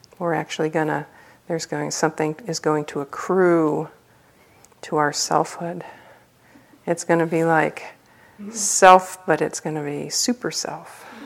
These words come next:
<laughs> And hopefully everyone will notice.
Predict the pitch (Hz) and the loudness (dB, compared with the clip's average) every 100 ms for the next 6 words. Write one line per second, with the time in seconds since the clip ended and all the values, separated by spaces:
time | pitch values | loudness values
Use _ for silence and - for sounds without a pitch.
0 | - - - - 554 - - 539 1047 - | -16 -14 -14 -6 -4 -4 -6 -2 -2 -2
1 | - - - - - - - 427 - - | -6 -8 -8 -8 -8 -6 -2 -2 -2 -4
2 | - - - - 302 - - - - - | -6 -6 -10 -14 -10 -10 -10 -14 -16 -10
3 | 240 - - - - - 196 190 214 208 | -10 -10 -14 -16 -20 -2 4 8 10 8
4 | 185 175 170 165 165 165 160 160 165 165 | 8 10 10 8 6 4 4 4 6 6
5 | 190 - - | 2 0 -10